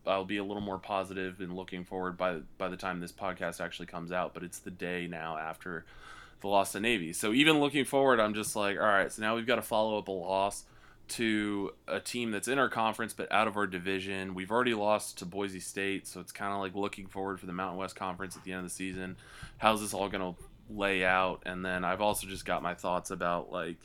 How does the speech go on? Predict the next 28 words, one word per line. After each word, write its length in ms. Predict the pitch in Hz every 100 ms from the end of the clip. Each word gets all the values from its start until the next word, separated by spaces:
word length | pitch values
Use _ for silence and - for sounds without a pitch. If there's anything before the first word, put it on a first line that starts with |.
| - - - - - - -
even 220 | 143 170
if 100 | 156
we 80 | 151
make 200 | 131 131
it 80 | 123
to 120 | 127
a 60 | 104
bowl, 480 | 101 107 104 107 101
it's 160 | -
just 200 | - 107
gonna 140 | 123 104
be 480 | 101 104 104 104 82
a 100 | 104
government 420 | 98 104 101 98
contractor 580 | 90 95 95 98 95 98
bowl, 280 | 90 92 92
the 80 | 90
Lockheed 520 | 87 92 92 98 90
Martin, 540 | 92 90 80 95 92
the 80 | 90
Bell 240 | 85 90 92
helicopter, 680 | 92 90 92 90 - 90
whatever 340 | 90 92 90 90
it 60 |
is. 200 | 90 90 92
And 80 |
I'm 100 | 98
sorry, 460 | 95 101 90 87